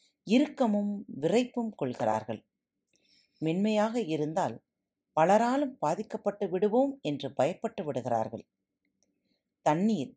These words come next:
எத்தனை மென்மையாக இருந்தாலும் மிகப்பெரிய பாறையையும் காலப்போக்கில் அரித்துவிடும் தன்மை கொண்டது. விறைப்பாக நிற்கும் மரம் புயலில் முறிந்து விழும்போது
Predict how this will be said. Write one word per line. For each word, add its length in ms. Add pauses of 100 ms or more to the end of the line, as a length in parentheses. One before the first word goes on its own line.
எத்தனை 540
மென்மையாக 540
இருந்தாலும் 640 (800)
மிகப்பெரிய 760
பாறையையும் 640 (640)
காலப்போக்கில் 840
அரித்துவிடும் 640 (160)
தன்மை 280
கொண்டது. 440 (1200)
விறைப்பாக 580
நிற்கும் 500
மரம் 380 (680)
புயலில் 560 (160)
முறிந்து 460
விழும்போது 800